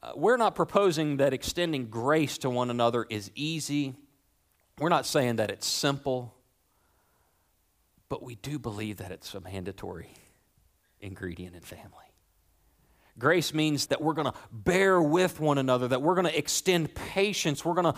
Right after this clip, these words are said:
withhold our anger, we're not gonna insist on our own way. That's grace.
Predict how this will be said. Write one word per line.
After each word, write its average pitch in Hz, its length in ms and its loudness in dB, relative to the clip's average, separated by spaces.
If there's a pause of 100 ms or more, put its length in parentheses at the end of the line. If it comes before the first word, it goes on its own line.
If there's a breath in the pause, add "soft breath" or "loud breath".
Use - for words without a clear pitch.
(140)
withhold 185 880 4
our 160 220 4
anger, 160 300 2
we're 151 100 6
not 165 240 2
gonna 165 240 2
insist 135 800 0
on 143 360 0
our 123 440 0 (280 soft breath)
own 107 340 -4
way. 87 480 -8 (160)
That's - 320 -16
grace. - 880 -10